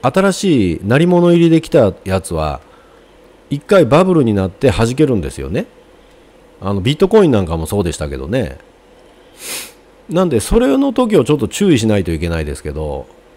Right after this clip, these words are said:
どうでしょうね。人工知能でどれぐらいのことがやれて、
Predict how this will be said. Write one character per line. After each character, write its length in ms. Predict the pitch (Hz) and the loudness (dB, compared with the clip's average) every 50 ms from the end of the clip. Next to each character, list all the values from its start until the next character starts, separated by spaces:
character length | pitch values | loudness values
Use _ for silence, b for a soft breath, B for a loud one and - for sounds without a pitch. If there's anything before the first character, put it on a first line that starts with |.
| _ _ _ _ _ _ _ _ - - - - _ _ _ _ _ _ _ _ _ _ _ - _ _ _ _ - - - _ 466 _ _ _ _ _ _ _ _ - - - - - _ _ _ - - - - 110 98 | _ _ _ _ _ _ _ _ -20 -20 -20 -20 _ _ _ _ _ _ _ _ _ _ _ -20 _ _ _ _ -20 -20 -20 _ _ _ _ _ _ _ _ _ _ -20 -20 -20 -20 -20 _ _ _ -20 -20 -18 -16 -6 -2
ど 220 | - 180 254 349 | -2 0 0 0
う 20 | |
で 100 | 208 127 | 0 0
し 100 | 107 - | 0 0
ょ 120 | 104 90 92 | -2 -4 -2
う 20 | |
ね。 320 | 101 107 104 101 98 95 92 | -2 -4 -2 -2 -4 -4 -4
人 300 | 90 101 131 175 196 196 | -4 -4 -4 -4 -4 -2
工 220 | - 214 208 208 | 0 0 0 0
知 160 | 202 - 220 | 0 -2 -2
能 260 | 214 208 175 139 123 | 0 2 2 2 2
で 240 | 110 104 104 101 98 | 2 2 2 2 0
ど 180 | 92 92 110 117 | 0 0 0 2
れ 100 | 151 180 | 2 2
ぐ 80 | 196 | 2
ら 140 | 202 202 202 | 2 2 2
い 40 | 196 | 2
の 120 | 196 202 | 0 0
こ 140 | 196 202 196 | -2 -2 -2
と 120 | 190 180 147 | -2 0 0
が 200 | 117 98 90 92 | 0 0 0 2
や 180 | 98 101 107 | 2 2 4
れ 120 | 113 110 98 | 4 2 0
て、 640 | - - - 135 139 131 117 104 90 80 76 - | 0 -2 0 2 4 4 4 2 2 -2 -4 -8